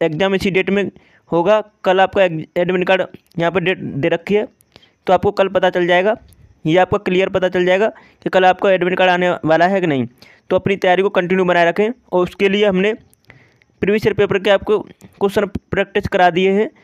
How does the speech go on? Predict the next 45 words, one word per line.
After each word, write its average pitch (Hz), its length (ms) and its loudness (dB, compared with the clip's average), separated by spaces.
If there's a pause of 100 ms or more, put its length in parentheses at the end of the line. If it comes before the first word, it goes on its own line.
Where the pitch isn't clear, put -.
(240)
तो 185 80 2
आपने 190 300 2
अभी 202 180 0
तक 196 120 -2
नहीं 190 200 0
देखी 185 200 2
हमारी 180 220 0
सभी 196 200 0
वीडियो, 180 360 0 (580)
उन्हें 185 220 0
देख, 185 180 0
देख 165 320 -2
लीजिएगा 202 500 0 (100)
एग्जाम 175 300 0
से 175 80 -4
पहले, 139 280 0
क्योंकि - 640 -4
उससे 208 220 0
सटीक 196 300 -2
आइडिया 180 260 2
लग 180 140 0
जाता 170 220 0
है 196 160 0 (400)
कि 190 100 -4
किस 202 220 -4
टाइप 202 180 0
के 196 60 -2
क्वेश्चन 190 300 -2
पूछे 180 220 0
जाते 180 220 2
हैं 190 80 2
आपके 185 220 -2
एग्जाम 175 320 -2
में 226 160 -2 (640)
और 170 120 0
उसी 196 220 0
के 214 140 2
according 190 260 -2
आपको 208 280 0 (1600)
पढ़ 151 120 0
के 175 120 -2
जाना 151 220 0
है, 131 80 -4
ठीक 214 180 -2
है। 165 100 0